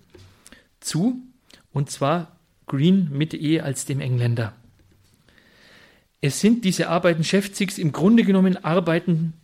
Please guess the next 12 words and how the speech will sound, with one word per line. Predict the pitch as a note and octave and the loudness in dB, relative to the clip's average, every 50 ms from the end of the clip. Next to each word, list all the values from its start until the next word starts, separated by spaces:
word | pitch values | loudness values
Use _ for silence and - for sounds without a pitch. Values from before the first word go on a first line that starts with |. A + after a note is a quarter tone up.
| _ _ _ _ _ _ _ _ _ _ _ _ _ _ | _ _ _ _ _ _ _ _ _ _ _ _ _ _
zu | - - - E3+ F#3 A3 | -16 -8 -4 -2 -2 -2
Vertretern | G#3+ - - E3 C#3+ - - D3 E3 F3+ F3+ F#3+ F#3+ F3+ D#3 | -4 -2 -2 -4 -4 -2 -2 -2 -2 -2 0 2 0 2 2
dieses | D#3 D3 D3+ C3+ - C#3 | 0 -2 -4 -4 -2 0
Renouveau | C#3+ D3+ D3 C#3 D3+ D#3+ | 2 2 2 4 2 0
Catholique, | D#3 - D3 B2+ - - C#3 E3+ G#3 - - - _ _ _ _ _ _ - - _ _ | 0 0 -6 -6 -6 -4 -6 -6 -6 -8 -14 -20 _ _ _ _ _ _ -20 -20 _ _
wie | - C#3+ E3+ E3 | -4 -2 -2 -2
diese | D#3+ E3+ F3 D#3+ - D#3 | -2 -4 -4 -2 -2 -2
lose | C#3 C3+ C#3 D3+ F#3 G3+ F3+ G3 | 0 0 2 2 2 4 2 2
Bewegung | E3+ D#3 C#3+ B2+ C3+ D3+ E3 F3 F3+ E3+ | 2 2 2 2 2 0 0 2 0 0
von | D#3 - D#3 C#3+ | 0 -2 -6 -6
katholischen | - - C#3 - - D3 D3+ D3+ C#3+ C3 D3 C3+ | -4 -8 -10 -8 -4 -2 -2 -2 -2 -2 -4 -2
Laienschriftstellern | B2 B2 B2+ C3+ D3+ E3+ F3+ F3+ - - F3+ F3+ - - - - E3 D#3+ E3 E3 E3 D#3+ | -2 0 0 2 4 4 4 4 2 0 -2 -2 -2 -4 -4 0 2 4 4 4 2 2